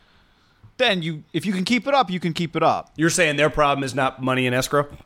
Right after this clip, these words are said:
Speaker 1: That's correct. I'm saying if they're just gonna always operate this way, well, they'll just find a way to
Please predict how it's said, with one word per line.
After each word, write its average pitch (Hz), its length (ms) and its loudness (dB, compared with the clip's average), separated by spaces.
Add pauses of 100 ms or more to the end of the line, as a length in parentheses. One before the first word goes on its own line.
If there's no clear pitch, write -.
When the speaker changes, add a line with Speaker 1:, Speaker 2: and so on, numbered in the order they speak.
(420)
Speaker 1:
That's 170 160 0
correct. 147 380 -2
I'm 185 140 2
saying 175 400 0
if 165 140 0
they're 190 140 2
just 220 140 -4
gonna 180 140 0
always 208 480 4
operate 208 460 -2
this 127 180 -8
way, 104 320 -14 (240)
well, 143 120 -2
they'll 160 180 2
just 123 180 -6
find 165 340 0
a 160 60 -4
way 151 420 4
to 123 300 -2